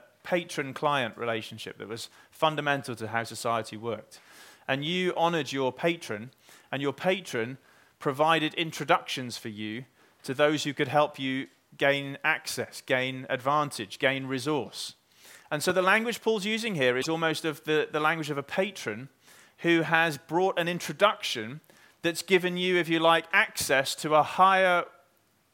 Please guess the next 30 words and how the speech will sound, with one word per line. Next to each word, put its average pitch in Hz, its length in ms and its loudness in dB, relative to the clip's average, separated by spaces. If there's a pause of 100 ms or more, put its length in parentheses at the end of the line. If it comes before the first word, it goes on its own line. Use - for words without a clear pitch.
(300)
a 143 80 4
higher 165 380 2
sphere 170 500 0
of 143 80 -2
society. 143 680 -2 (840)
And 160 100 -8
this 202 140 -2
is 190 80 -6
what 196 300 0
Paul 185 180 2
is 160 120 0
alluding 180 320 -2
to. 127 180 -4
Jesus 180 420 -4
Christ 143 720 0 (500)
has 156 200 4
brought 202 400 2
us 175 280 0
through 160 580 -4
to - 140 -10
places 160 880 -4
and 147 160 -6
to - 180 -6
influence 131 640 -4
in 156 220 -4
God's 165 320 -2
presence 160 540 -2
that - 140 -6
we 156 100 -4
could 151 180 -6